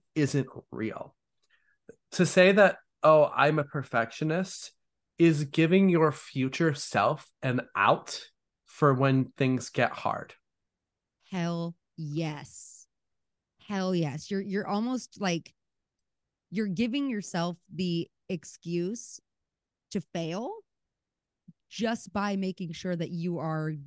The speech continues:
Speaker 2: using that all or nothing mentality. And
Speaker 1: Ye-
Speaker 2: it makes people feel better. It makes people feel better when they feel like it's out of their control, when in reality, like, you have control.
Speaker 1: And you're identifying yourself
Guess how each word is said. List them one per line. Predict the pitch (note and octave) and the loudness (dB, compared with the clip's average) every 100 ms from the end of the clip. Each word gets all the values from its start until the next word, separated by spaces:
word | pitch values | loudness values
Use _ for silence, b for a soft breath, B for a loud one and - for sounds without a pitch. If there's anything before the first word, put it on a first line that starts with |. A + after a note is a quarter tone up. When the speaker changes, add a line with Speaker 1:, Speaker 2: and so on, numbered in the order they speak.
| _ _ | _ _
Speaker 2:
using | F3+ G3 A3+ G#3+ F#3 | -4 0 0 0 0
that | D#3+ - | -2 -6
all | E3 | -6
or | D#3+ | -4
nothing | D3+ D3 D#3 D3 | -6 -8 -8 -8
mentality. | D3 D3 C#3 D3 - A2 E3+ _ _ | -8 -8 -10 -12 -16 -18 -20 _ _
And | G3 F#3+ F3 E3 | -4 -2 -2 -2
Speaker 1:
Ye- | C3+ C#3 - _ _ _ - | -2 -4 -10 _ _ _ -6
Speaker 2:
it | A3 | -2
makes | G#3 G#3 - | -2 -2 -6
people | A#3 A3 A#3 | -8 -6 -6
feel | - G3 A#3+ | -4 -4 -4
better. | D3 C3 G#2 F#3 E3 - | -6 -10 -14 -16 -14 -6
It | G#3 | -2
makes | G#3+ - | -2 -4
people | A3+ A3 | -6 -6
feel | - A3 G#3 | -4 -4 -2
better | F3 E3+ | -2 0
when | F3+ F3 | 0 0
they | F3 F#3+ | 0 -2
feel | - F#3 | -4 -4
like | F3 E3 | -4 -8
it's | E3 | -8
out | E3 | -6
of | D#3+ | -6
their | D#3 D3 | -8 -10
control, | D#3 - G3 F3+ | -12 -8 -4 -2
when | E3+ | 0
in | F#3 E3+ | -2 -2
reality, | D#3+ D#3 G3 F3 D#3 D#3+ | -4 -6 -6 -4 -4 -4
like, | D#3 - - | -6 -10 -10
you | D#3 F3+ | -6 -4
have | G3 F#3 F#3+ | -4 -4 -6
control. | E3+ C#3+ D3+ - - D#3 _ _ _ _ _ _ _ _ _ _ _ _ - | -8 -8 -10 -16 -16 -20 _ _ _ _ _ _ _ _ _ _ _ _ 2
Speaker 1:
And | D#3 | 6
you're | E3+ G3 | 6 6
identifying | F3 F#3 C3+ B2 F3 - G#2 G#2+ A2 | 6 4 4 2 0 -2 -4 -4 -4
yourself | A2 - G2+ G#2 | -4 -2 0 0